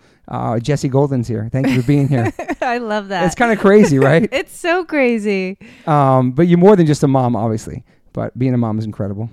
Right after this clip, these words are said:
Speaker 1: We know that. Happy belated Mother's Day.
Speaker 2: Thank you so much.
Speaker 1: Um, so thank you for being here.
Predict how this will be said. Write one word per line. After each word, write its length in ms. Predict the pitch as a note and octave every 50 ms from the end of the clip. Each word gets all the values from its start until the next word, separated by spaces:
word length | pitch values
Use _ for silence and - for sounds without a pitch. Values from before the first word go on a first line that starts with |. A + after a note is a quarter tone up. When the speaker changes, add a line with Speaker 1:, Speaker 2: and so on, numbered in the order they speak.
| _ _
Speaker 1:
We 100 | - A#2+
know 180 | A2+ A2+ A2+ A2
that. 160 | A#2+ - - -
Happy 280 | A#2 C#3 B2+ B2 B2
belated 280 | A2+ B2+ B2 A#2+ A2+ A2
Mother's 280 | A2+ A#2 A2+ A2+ A2
Day. 180 | A2 A2 B2 B2+ - _ _
Speaker 2:
Thank 300 | - F3 E3+ F3+ - -
you 80 | F#3+ F3
so 180 | - - E3+
much. 480 | E3+ E3 D#3+ D#3 - - _ - - - -
Speaker 1:
Um, 640 | - D3 C#3+ C#3 C#3 C#3 C#3 C3+ C3 C3+ C3+ C3+ -
so 160 | - - C#3+ C3
thank 140 | E3 E3+
you 80 | E3 D3+
for 80 | E3+ D3
being 340 | A#2 C#3 D3+ F3 F3 D3
here. 320 | D3 B2+ A#2 A#2 C#3+ D#3